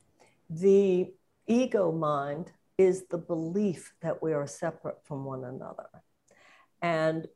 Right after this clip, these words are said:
if I, if, t-,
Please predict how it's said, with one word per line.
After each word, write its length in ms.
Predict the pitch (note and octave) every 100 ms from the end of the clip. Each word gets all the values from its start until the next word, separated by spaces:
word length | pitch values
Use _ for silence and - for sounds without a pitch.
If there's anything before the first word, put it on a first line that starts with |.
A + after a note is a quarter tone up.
| _ _ _ _ _ _ _ _ _ _ _ _
if 160 | G#3 G#3 G#3
I, 380 | A3+ C#4 E4 E4
if, 120 | A3 A3+ - G3 - G#3+
t-, 120 | -